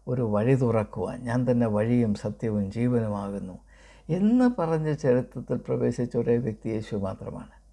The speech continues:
ആ തത്വമാണ് ജീവൻ്റെ തത്വം. അതുകൊണ്ടാണ് യേശുവിനെ ജീവൻ്റെ വെളിച്ചമാകുന്നു എന്ന് യോഹന്നാൻ സാക്ഷീകരിക്കുന്നത്. അതിന് വ്യത്യസ്തമായി, അതിൻ്റെ എതിർ ഡയറക്ഷനിൽ സഞ്ചരിക്കുന്ന മർമ്മമാണ് ഈ മരണത്തിൻ്റെ മർമ്മം. നാം എല്ലാവരും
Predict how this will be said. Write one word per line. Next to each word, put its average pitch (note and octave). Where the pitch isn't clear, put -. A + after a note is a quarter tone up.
ആ C#3
തത്വമാണ് D3
ജീവൻ്റെ A2
തത്വം. -
അതുകൊണ്ടാണ് D#3
യേശുവിനെ B2
ജീവൻ്റെ C3
വെളിച്ചമാകുന്നു A2+
എന്ന് G#2
യോഹന്നാൻ G#2+
സാക്ഷീകരിക്കുന്നത്. G#2
അതിന് G#3
വ്യത്യസ്തമായി, C#3+
അതിൻ്റെ C#3
എതിർ D#3+
ഡയറക്ഷനിൽ B2+
സഞ്ചരിക്കുന്ന A#2+
മർമ്മമാണ് A2
ഈ G#2+
മരണത്തിൻ്റെ G#2+
മർമ്മം. D2+
നാം A#2+
എല്ലാവരും A2